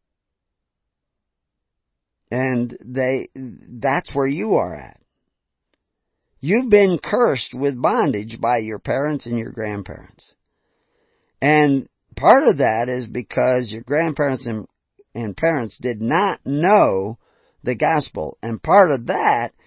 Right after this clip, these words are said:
is due to these false priests and ministers and prophets, these false Christs, who have not been telling you what the Word clearly says. "Thou shalt not covet thy neighbor's goods."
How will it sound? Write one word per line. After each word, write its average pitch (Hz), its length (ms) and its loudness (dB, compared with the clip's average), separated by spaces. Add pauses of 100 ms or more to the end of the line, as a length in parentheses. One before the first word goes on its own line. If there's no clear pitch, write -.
(200)
is 139 320 -2
due 143 520 -2 (1040)
to 123 340 -2
these 120 400 -6 (100)
false 160 640 2 (320)
priests - 640 -4 (180)
and 104 260 -6
ministers 135 760 -4
and 92 180 -10
prophets, 139 800 -2 (460)
these 113 260 -10
false 156 460 2
Christs, 160 640 -6 (520)
who 120 120 -4
have 117 120 -2
not 151 320 0
been 117 200 -4
telling 147 360 0
you 110 100 -2
what 107 220 -6
the 117 80 -4
Word 143 420 0
clearly 143 640 0
says. 90 800 -6 (520)
"Thou 185 280 -2
shalt 170 400 -2
not 151 360 -4
covet 135 440 -4
thy 120 200 -2
neighbor's 120 520 -4
goods." 120 640 -6